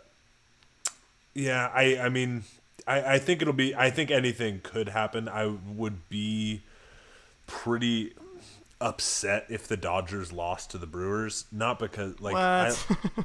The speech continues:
Speaker 2: <laughs>
Speaker 1: well, only because, like, I wanna see the Dodgers play more. I would like to see the Do-, you know, I, if the Dodgers make it deep and lose, that's fine, but, like, I would be a
Speaker 2: Okay.
Speaker 1: little bit more upset if the team that won, like, forty-three games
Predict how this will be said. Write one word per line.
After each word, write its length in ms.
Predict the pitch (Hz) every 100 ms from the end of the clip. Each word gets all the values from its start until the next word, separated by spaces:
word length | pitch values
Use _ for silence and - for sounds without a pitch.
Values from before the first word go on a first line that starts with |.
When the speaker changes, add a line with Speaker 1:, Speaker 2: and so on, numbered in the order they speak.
| -
Speaker 2:
<laughs> 120 | -
Speaker 1:
well, 540 | 135 160 151 147 143 - - - - - -
only 280 | 156 175 175
because, 420 | 151 - 123 107
like, 320 | 107 95 - 104
I 160 | 113
wanna 320 | 110 110 110
see 240 | 101 - 107
the 140 | 101
Dodgers 560 | 92 87 90 101 98 -
play 360 | - 120 117
more. 500 | 117 113 131 143 135 -
I 100 | 113
would 140 | 113 120
like 180 | 143
to 80 | 139
see 120 | 127
the 120 | 113 104
Do-, 180 | 104 123
you 80 |
know, 120 | 117 90
I, 160 | 110
if 220 | 117 123 117
the 100 | 110
Dodgers 360 | 127 127 110
make 200 | 113 107
it 180 | 104 92
deep 260 | 104 110 -
and 180 | 90 92
lose, 240 | 110 110
that's 180 | 95 -
fine, 340 | 87 95 104
but, 140 | 95 82
like, 240 | 85 - - - - - -
I 180 | 117 120
would 160 | 113
be 100 | 110
a 60 | 107
Speaker 2:
Okay. 80 | 104
Speaker 1:
little 240 | 101 101
bit 220 | 101 92
more 220 | 95 95
upset 420 | 90 - - 95 92
if 160 | 95 -
the 100 | 92
team 260 | - 104 95
that 220 | 87 95
won, 380 | 92 87 87 85
like, 280 | 85 -
forty-three 840 | - - 101 226 147 139 139 160 180
games 580 | 180 208 262 262 247